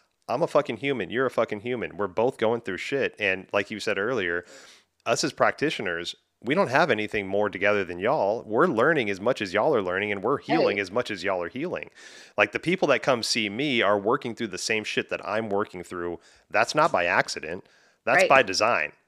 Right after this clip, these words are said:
Speaker 1: Like, the world and the universe is giving me the exact people that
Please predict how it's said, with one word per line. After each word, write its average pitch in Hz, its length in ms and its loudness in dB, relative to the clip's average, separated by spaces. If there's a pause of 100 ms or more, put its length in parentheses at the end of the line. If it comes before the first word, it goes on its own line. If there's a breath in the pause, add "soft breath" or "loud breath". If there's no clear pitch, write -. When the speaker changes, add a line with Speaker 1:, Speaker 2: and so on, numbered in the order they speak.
Speaker 1:
Like, 87 260 -4
the 104 80 -12
world 123 420 2
and 101 140 -2
the 101 60 -4
universe 107 400 -2
is 95 100 -10
giving 107 400 0
me 104 320 -2
the 92 220 -6
exact 90 500 -2
people 101 300 -6
that 87 120 -4